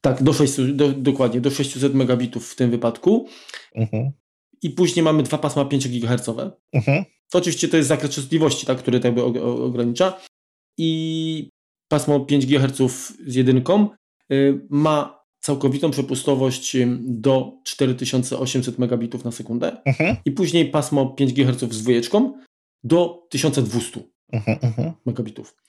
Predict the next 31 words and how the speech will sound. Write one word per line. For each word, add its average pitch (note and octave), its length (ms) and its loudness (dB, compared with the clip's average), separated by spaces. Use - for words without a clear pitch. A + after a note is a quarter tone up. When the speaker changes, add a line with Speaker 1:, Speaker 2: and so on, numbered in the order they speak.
Speaker 1:
Czyli D#3 220 4
łącznie G3+ 300 2
jak - 100 -8
sumujemy D3 420 2
to D3 100 -2
wszystko, G3 420 0
no C#4+ 120 -2
to D#4+ 100 0
mamy F#3 280 4
sześć C3+ 220 -2
przecinek A#2+ 460 -4
sześć A#2 420 -6
gigabita, A#2 640 -6
tak? D#3 180 -2
Speaker 2:
Jasne. - 440 -2
Speaker 1:
Czyli - 420 2
to - 80 -8
i E3 100 -4
teraz F3 260 4
jakby E3 300 4
kwestia, D#3 680 2
y, C3+ 640 0
taka C3+ 400 0
gwoli C#3 200 6
wyjaśnienia, C#3 720 2
bo C3+ 240 0
myślę, C#3 300 2
że C#3+ 160 2
w-, C3 760 -10
wielu D3 680 2
użytkowników, C3+ 1000 -4